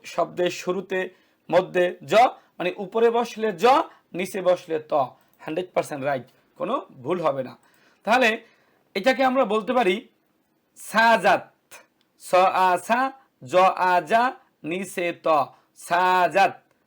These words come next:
শব্দের শুরুতে স এর মতো, মাঝে জ, নিচে ত, সাজাত। হ্যাঁ, যদি কেউ পড়ে জাজাত, ওকে,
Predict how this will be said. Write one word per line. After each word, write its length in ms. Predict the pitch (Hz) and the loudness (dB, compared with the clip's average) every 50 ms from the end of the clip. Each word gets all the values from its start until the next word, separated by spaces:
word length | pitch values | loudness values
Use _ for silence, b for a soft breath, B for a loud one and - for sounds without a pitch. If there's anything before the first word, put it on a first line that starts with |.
| _ _ _ - | _ _ _ -10
শব্দের 380 | - - 147 147 147 165 160 - | -8 -8 -8 -6 -8 -10 -8 -8
শুরুতে 280 | - 156 160 175 180 175 175 - | -10 -10 -10 -8 -8 -8 -8 -6
স 20 | - 156 156 165 | -4 -2 0 0
এর 100 | 165 180 185 | -2 -2 -6
মতো, 200 | 190 185 214 226 269 - - _ _ _ _ _ _ | -8 -6 -6 -6 -6 -8 -10 _ _ _ _ _ _
মাঝে 360 | - 147 156 160 156 143 165 160 156 135 | -6 -2 -2 -2 0 -2 -2 -4 -2 2
জ, 20 | 165 190 220 254 - - _ _ _ - 147 | 2 4 4 2 0 -4 _ _ _ -10 -8
নিচে 260 | 160 160 - - 160 151 - - | -8 -8 -6 -8 -8 -8 -6 -2
ত, 20 | 170 156 131 117 b b b b b _ - | -2 0 0 -2 b b b b b _ -8
সাজাত। 640 | - - - 302 302 302 294 - - - 233 226 226 - - _ _ _ _ _ _ _ _ - | -2 0 2 4 4 4 4 4 4 4 4 4 2 0 -6 _ _ _ _ _ _ _ _ 0
হ্যাঁ, 180 | 233 247 185 135 - _ _ _ - 139 123 - | 0 0 0 0 -4 _ _ _ -20 -12 -6 -4
যদি 220 | 202 208 196 269 262 - | -4 -4 -2 -4 -4 0
কেউ 140 | - 262 262 269 262 - | 4 4 4 4 4 2
পড়ে 220 | 233 226 226 233 196 160 - _ _ - 143 131 | 2 2 4 2 2 -2 -6 _ _ -20 -4 0
জাজাত, 580 | - 208 220 220 220 220 208 180 254 254 233 - - - _ _ _ _ _ _ _ _ _ _ - | 4 6 6 6 6 6 6 6 6 4 4 4 -2 -12 _ _ _ _ _ _ _ _ _ _ -8
ওকে, 240 | 139 - - 151 | -6 -4 -4 -4